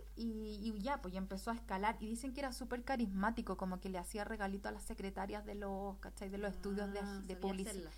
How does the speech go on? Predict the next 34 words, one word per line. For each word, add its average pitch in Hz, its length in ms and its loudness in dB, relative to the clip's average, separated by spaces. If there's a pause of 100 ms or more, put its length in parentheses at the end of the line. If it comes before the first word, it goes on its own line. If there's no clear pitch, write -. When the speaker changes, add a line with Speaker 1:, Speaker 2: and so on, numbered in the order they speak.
Speaker 1:
la 208 140 2
sabi-, 202 240 2
le 202 120 4
llevaba 196 240 6
florcitas, 196 840 0
chocolate, 180 560 -4
la 214 100 -4
Speaker 2:
Ah, 196 40 -6
Speaker 1:
sabía 202 220 -2
Speaker 2:
claro, 185 140 0
sí, - 80 -6
Speaker 1:
hacer. 180 100 -2
Speaker 2:
porque 196 160 -6
llegó 170 200 -2
a 180 80 -2
trabajar, 170 380 -6
onda, 170 300 -8 (220)
Vogue, 185 300 0 (160)
Harper 175 280 -8
Bazaar, 175 480 -4 (420)
Speaker 1:
Claro. 185 480 -2
Speaker 2:
en 175 180 -2
Seven, 180 580 -4
como 170 480 -6
en 170 120 -4
el, 165 120 -6 (480)
y 196 60 -10
en 190 80 0
Speaker 1:
En 175 40 0
las - 20 0
Speaker 2:
varios, 180 260 2
Speaker 1:
mejores. 285 420 -2
Speaker 2:
en 208 120 -4
las, 214 100 -4